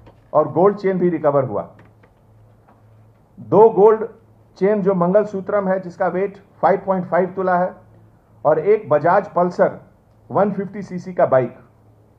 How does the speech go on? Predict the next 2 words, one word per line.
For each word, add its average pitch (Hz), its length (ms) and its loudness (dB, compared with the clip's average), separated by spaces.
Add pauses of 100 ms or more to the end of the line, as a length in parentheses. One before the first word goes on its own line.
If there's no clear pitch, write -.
(2000)
ये 185 220 4
originally 202 640 0